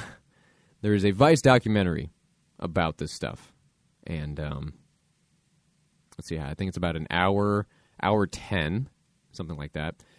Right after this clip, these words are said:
And I'm gonna play some portions of it right now because I watched the documentary and thought, first of all, this is fascinating. Second, wow,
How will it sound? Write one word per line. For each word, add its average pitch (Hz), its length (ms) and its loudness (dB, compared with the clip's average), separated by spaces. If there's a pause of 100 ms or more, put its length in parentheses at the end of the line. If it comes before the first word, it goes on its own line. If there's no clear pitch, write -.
(340)
And 101 160 2
I'm 104 80 2
gonna 131 140 0
play 131 180 4
some 123 200 2
portions 117 340 4
of 104 80 0
it 104 80 0
right 101 180 2
now 95 220 -2 (100)
because 107 1040 0
I 113 120 6
watched 156 260 6
the 139 60 -2
documentary 151 500 4
and 110 80 -2
thought, 123 200 0 (180)
first 185 180 2
of - 60 -2
all, 113 100 6
this 104 140 -2
is 87 100 -8
fascinating. 85 540 -2 (120)
Second, 123 540 4 (680)
wow, 107 280 6